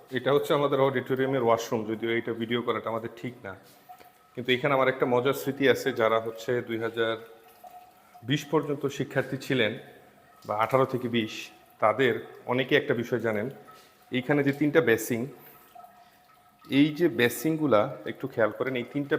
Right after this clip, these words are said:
বেসিনের মধ্যে একটা বেসিন, সম্ভবত এই মাঝখানেরটা, এইটা হঠাৎ করে এমন, মানে, ছাড়লে, কেউ যদি প্রথম আসে, সে এখানে ভয় পাবেই।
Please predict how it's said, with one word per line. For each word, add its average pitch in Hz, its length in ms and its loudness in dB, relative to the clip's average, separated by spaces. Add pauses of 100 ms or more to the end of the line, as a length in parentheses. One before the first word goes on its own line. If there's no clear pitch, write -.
বেসিনের 147 460 0
মধ্যে 156 260 0 (800)
একটা 170 280 0
বেসিন, 127 320 0
সম্ভবত 123 380 -2
এই 147 40 2 (120)
মাঝখানেরটা, 117 680 -4 (1500)
এইটা 151 220 6 (180)
হঠাৎ 147 240 4 (100)
করে 170 140 6 (220)
এমন, 160 220 0 (340)
মানে, 120 160 -4 (220)
ছাড়লে, 143 340 4 (100)
কেউ 139 200 2
যদি 156 120 -2 (100)
প্রথম 165 240 -2 (120)
আসে, - 180 -8 (960)
সে - 220 2 (160)
এখানে 165 220 0 (100)
ভয় 117 220 0
পাবেই। 107 300 0